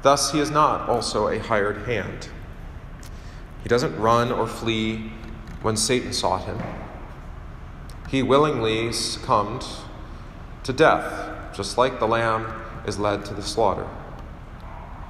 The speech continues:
And upon the cross, the shepherd himself died for his sheep, so that his sheep, you, would never die.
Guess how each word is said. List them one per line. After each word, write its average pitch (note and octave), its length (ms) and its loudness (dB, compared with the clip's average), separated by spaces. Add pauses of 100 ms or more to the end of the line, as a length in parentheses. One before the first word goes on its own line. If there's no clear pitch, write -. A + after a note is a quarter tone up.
(580)
And B2+ 100 4
upon E3+ 300 8
the G3 80 4
cross, B2 520 6
the B2+ 120 0
shepherd A2+ 540 4
himself B2+ 520 6
died B2+ 320 8
for B2+ 220 0
his C3 180 -2
sheep, - 380 -2 (1000)
so E3 160 6
that D3+ 180 10
his D#3 140 4
sheep, G3+ 440 2 (280)
you, E3 360 4 (260)
would B2+ 160 0
never A2 260 2
die. A2 380 2